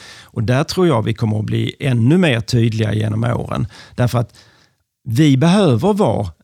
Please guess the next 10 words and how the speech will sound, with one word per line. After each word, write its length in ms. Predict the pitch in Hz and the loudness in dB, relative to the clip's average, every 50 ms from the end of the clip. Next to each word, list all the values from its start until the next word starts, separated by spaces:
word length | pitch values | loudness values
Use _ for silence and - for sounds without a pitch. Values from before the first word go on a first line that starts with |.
| _ _ _ - | _ _ _ -2
även 540 | 139 139 135 139 131 117 113 104 104 113 - | 0 2 2 2 0 0 -2 -2 -2 -4 -2
de 140 | 123 120 - | -2 -2 -2
stora 520 | - - 127 123 131 127 113 110 113 110 95 - | -2 -2 -2 0 0 -2 -2 -4 -4 -6 -8 -4
kommersiella 540 | - 113 110 110 - 127 120 113 120 117 | -2 -2 -2 0 0 -2 -2 -2 -2 -4
fastighetsbolagens 960 | 110 - 120 113 - - 117 113 117 - 117 113 117 - 113 113 113 104 120 | -4 -4 -4 -4 -4 -4 -6 -8 -6 -6 -6 -4 -4 -4 -4 -4 -4 -4 -2
röst 360 | 156 147 - - 117 - - | -4 -4 -4 -4 -8 -8 -6
och 60 | 117 110 | -2 0
de 180 | 120 135 180 | 0 2 4
inser 540 | 190 147 123 113 107 - - - 202 156 117 | 4 4 2 2 0 -2 -2 -2 0 -2 -2
det. 300 | - - - - 135 135 | -4 -6 -4 -2 -2 -2